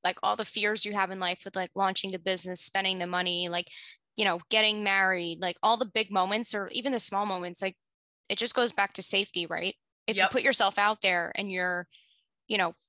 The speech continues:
Speaker 1: on TikTok or, like, whatever it is, you're, like, doing that commercial, like, it is a bit of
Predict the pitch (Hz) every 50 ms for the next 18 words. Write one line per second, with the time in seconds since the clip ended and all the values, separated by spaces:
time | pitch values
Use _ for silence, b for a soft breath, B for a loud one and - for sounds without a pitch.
0 | _ _ _ _ _ _ _ _ _ _ _ _ _ _ _ _ - 254 233 214
1 | - 285 269 - - 240 226 208 202 - - 214 202 202 202 196 - 214 214 226
2 | 220 226 226 220 202 190 185 175 - 202 196 196 190 190 - 233 233 233 233 208
3 | 196 - - 208 208 208 220 - - 202 196 190 190 - 208 214 208 220 202 208
4 | 202 - 208 208 208 196 180